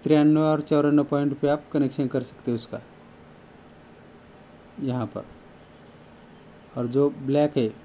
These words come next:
वो coil से एक छियानवे में आता है इस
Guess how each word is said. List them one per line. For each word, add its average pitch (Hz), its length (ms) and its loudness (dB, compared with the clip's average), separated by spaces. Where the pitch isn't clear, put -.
वो 139 80 -10
coil 147 240 2
से 156 200 -4
एक 160 180 0
छियानवे 147 480 2
में 156 120 2
आता 147 220 0
है 131 140 2
इस 131 120 -6